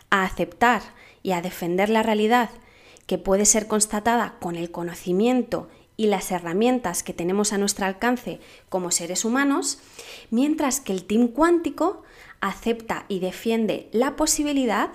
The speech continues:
de la existencia de otras realidades, realidades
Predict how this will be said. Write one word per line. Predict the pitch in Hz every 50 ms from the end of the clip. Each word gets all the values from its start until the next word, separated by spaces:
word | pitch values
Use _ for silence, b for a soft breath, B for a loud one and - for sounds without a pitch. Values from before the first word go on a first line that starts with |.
| - B B B B B B B
de | - 196 196 190
la | 208 220
existencia | 220 - - - 202 196 - - 233 247 269 269 - 339 339 339 -
de | 220 196 208 196 196
otras | 220 240 233 - 294 294 294 - -
realidades, | 202 196 196 185 170 165 165 165 165 165 160 151 151 151 156 170 - - B B B B B B B B
realidades | 185 202 190 190 190 202 226 240 220 202 175 165 170 - - - -